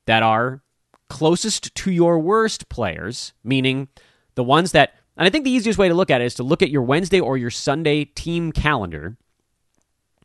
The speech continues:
and look at, set it. Actually set it. Set your Wednesday and your Sunday and see who the one, two, three, or four guys are that aren't in your starting ten. And then drop 'em tomorrow.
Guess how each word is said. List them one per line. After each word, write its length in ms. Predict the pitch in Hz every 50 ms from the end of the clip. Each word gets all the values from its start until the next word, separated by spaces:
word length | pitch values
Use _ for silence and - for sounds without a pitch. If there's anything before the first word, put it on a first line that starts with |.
| _ _ -
and 140 | 151 147
look 200 | 156 175 202 -
at, 140 | 214 202 - _ _ _ _ _ -
set 300 | - - - 339 359 262
it. 180 | 117 - _ _ _ _ _ _ _ _ _ _ _ _ _ -
Actually 280 | 196 233 - - 247
set 240 | 226 - 294 294 262
it. 120 | - - - _ _ _ _ _ _
Set 220 | - - 185 170
your 120 | 220 214
Wednesday 300 | 190 196 202 202 180 196
and 80 | 180 175
your 100 | 160 151
Sunday 400 | - - 131 110 87 78 - - _ _ _ _ _ _ _ -
and 140 | 143 151
see 220 | - - 247 220 214
who 220 | 175 170 202 196
the 280 | 156 175 175 175 175 - _ _ _ -
one, 260 | 117 139 160 170 180
two, 200 | - - 185 175
three, 220 | - - 160 170
or 160 | 160 143 143 139
four 300 | - - 147 147 143 135
guys 360 | 131 123 117 110 110 110 -
are 320 | 98 85 80 82 95 107 - _ _ _ -
that 200 | 143 156 165 - -
aren't 500 | 262 254 285 262 214 214 - - - - _ _ _ _ _ _ _ _ _ _ -
in 240 | 185 196 202 196
your 240 | 190 185 185 190 196
starting 380 | 180 - - 170 165 175 185 180
ten. 300 | - 262 269 240 104 - _ _ _ _ _ _ _ _ _ _ _ _ _ _ _ _ _ _ _ _ _ _ _ _ _ _ _ _ _ _ _ -
And 240 | 139 143 160 185 240
then 400 | 311 285 214 180 190 214 226 226 _ _ _ _ _ _ _ _ _ _ _ _ _ _ _ _ _ _ _ _ _ _
drop 320 | - 151 208 214 208 -
'em 120 | 185 175 175
tomorrow. 520 | 170 170 180 180 170 160 117 87 76 -